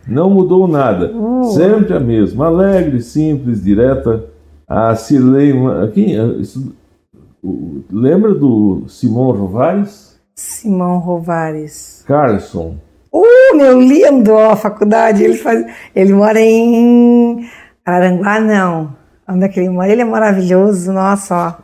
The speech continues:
Speaker 1: Fizesse faculdade
Speaker 2: Minha
Speaker 1: aonde?
Speaker 2: faculdade Criciúma, no tempo da U-, da uc, da fuc.
Speaker 1: fuc?
Speaker 2: Aí, Carlos,
Speaker 1: Tava
Speaker 2: um
Speaker 1: falando
Speaker 2: beijo,
Speaker 1: que
Speaker 2: meu lindo.
Speaker 1: década de oitenta das fundações ainda, né?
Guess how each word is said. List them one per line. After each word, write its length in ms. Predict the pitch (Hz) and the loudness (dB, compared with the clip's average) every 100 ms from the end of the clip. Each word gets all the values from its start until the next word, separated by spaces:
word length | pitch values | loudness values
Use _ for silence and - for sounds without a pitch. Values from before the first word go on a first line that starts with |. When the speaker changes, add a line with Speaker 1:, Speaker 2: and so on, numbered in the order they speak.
| _ | _
Speaker 1:
Fizesse 320 | 127 113 131 131 | -6 -2 -2 -2
faculdade 440 | 127 127 131 127 | -6 -2 0 2
Speaker 2:
Minha 100 | 131 | 2
Speaker 1:
aonde? 180 | 127 - | 0 0
Speaker 2:
faculdade 460 | 185 - 185 185 | -2 -2 -2 -4
Criciúma, 760 | - 190 - - 196 185 165 160 | -4 -8 -6 -4 -2 -2 -6 -10
no 140 | 156 160 | -10 -8
tempo 240 | 175 170 | -8 -6
da 180 | 175 170 | -4 -2
U-, 200 | 175 175 | -2 -4
da 200 | 175 165 | -4 -2
uc, 300 | 170 180 - - _ | -2 -4 -10 -20 _
da 100 | 160 | -10
fuc. 520 | - - 196 202 151 - - _ - | -6 -2 -4 -4 -16 -18 -20 _ -6
Speaker 1:
fuc? 440 | - 208 104 85 - _ _ _ - _ | -6 -4 -6 -6 -12 _ _ _ -20 _
Speaker 2:
Aí, 200 | - 220 | -2 -2
Carlos, 400 | 220 214 190 180 | 0 0 2 0
Speaker 1:
Tava 140 | 190 | 0
Speaker 2:
um 20 | 202 | 2
Speaker 1:
falando 100 | 240 | 2
Speaker 2:
beijo, 140 | 233 | 2
Speaker 1:
que 60 | 196 | 2
Speaker 2:
meu 160 | 220 | 2
lindo. 180 | 220 208 185 | 2 2 0
Speaker 1:
década 280 | 165 151 | 0 0
de 120 | 151 170 | 0 -2
oitenta 520 | 165 156 127 269 185 | -4 -6 -8 -6 -4
das 220 | 113 - | -4 -4
fundações 640 | 127 107 104 123 123 95 | -6 -6 -6 -6 -6 -4
ainda, 420 | 104 156 185 110 | -4 -2 -4 -4
né? 260 | 107 156 | -4 -6